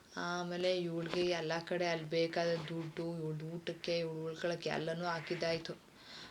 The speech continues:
ಆಯ್ತಾ? ಎರಡ್ ಸಾವಿರ ರೂಪಾಯಿ ಖರ್ಚಾಯ್ತು.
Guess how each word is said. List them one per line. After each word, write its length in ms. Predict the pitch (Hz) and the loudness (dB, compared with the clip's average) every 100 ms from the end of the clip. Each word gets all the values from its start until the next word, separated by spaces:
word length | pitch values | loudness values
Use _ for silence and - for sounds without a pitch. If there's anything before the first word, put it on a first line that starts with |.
| - | -4
ಆಯ್ತಾ? 480 | 175 165 175 175 - - - - | -2 2 2 0 -2 -10 -16 0
ಎರಡ್ 220 | 175 165 | 2 4
ಸಾವಿರ 220 | - 165 | 4 2
ರೂಪಾಯಿ 200 | 160 196 | 4 4
ಖರ್ಚಾಯ್ತು. 680 | 196 175 160 - 180 170 - | 4 0 2 2 4 2 -2